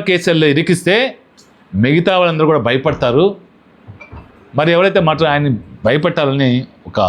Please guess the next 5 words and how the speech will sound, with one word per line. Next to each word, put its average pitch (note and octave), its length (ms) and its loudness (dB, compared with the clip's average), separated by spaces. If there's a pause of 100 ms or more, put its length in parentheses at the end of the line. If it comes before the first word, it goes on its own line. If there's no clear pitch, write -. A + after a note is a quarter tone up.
(1300)
దురుద్దేశంతో F3 720 2 (1300)
ఈరోజు D3 400 2
ఎప్పుడో F3+ 240 0 (1160)
నాలుగేళ్లకు C3 540 2
ముందో, C#3+ 200 2